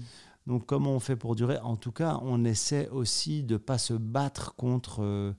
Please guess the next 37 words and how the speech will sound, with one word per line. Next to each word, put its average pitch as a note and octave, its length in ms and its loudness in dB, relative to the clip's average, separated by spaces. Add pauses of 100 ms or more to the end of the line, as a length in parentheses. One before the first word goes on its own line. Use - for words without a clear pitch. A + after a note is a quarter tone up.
(1400)
ah, D3 80 6
je D#3 100 4
crois F#3+ 160 4
qu'il - 140 -6
faut D3+ 120 0
pas D#3+ 200 4
essayer C3+ 420 2
de A#2 140 2
faire B2 540 0
ce B2 100 -4
qu'on A2+ 160 2
a A2+ 80 4
déjà A2 260 2
fait A#2 160 -2
aussi. A2 340 0 (100)
Je - 120 -20
pense G#2+ 200 -4
que A2 100 -6
ça, C3+ 200 0
c'est, A2+ 320 0 (240)
je - 80 -10
pense C#3+ 200 4
qu'on B2 220 2
commence C#3 480 4
à, G#2+ 440 2 (1700)
tu - 120 -4
vois, D3 240 2
euh, A#2+ 400 4
on A2+ 120 2
m'a A2+ 140 4
proposé A#2+ 400 0
plusieurs C3+ 320 0
fois D3+ 160 0
de A#2+ 60 2
faire G#2+ 200 -2
Chouchou B2 360 -2
deux. G#2+ 220 2